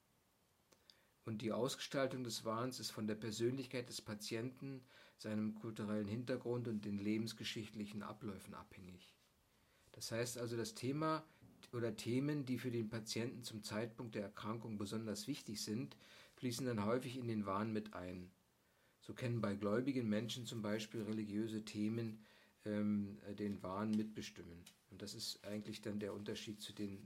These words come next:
Wahninhalten, ähm, die man beim, ähm,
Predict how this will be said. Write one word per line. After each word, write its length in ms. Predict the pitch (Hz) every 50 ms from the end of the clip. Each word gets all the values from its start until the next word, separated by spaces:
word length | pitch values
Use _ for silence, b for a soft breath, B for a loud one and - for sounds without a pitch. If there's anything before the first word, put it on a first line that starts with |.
| 101
Wahninhalten, 960 | 95 101 92 98 107 107 107 104 95 - 101 104 101 101 101 - 107 101 104 - B B B B B B B B B B 107
ähm, 340 | 104 101 101 98 98 98
die 140 | 104 104 101
man 460 | 98 98 98 98 98 95 95 95 101
beim, 600 | 101 - 95 95 95 95 92 92 92 92 92 92 104
ähm, 460 | 104 95 95 95 95 95 95 92 95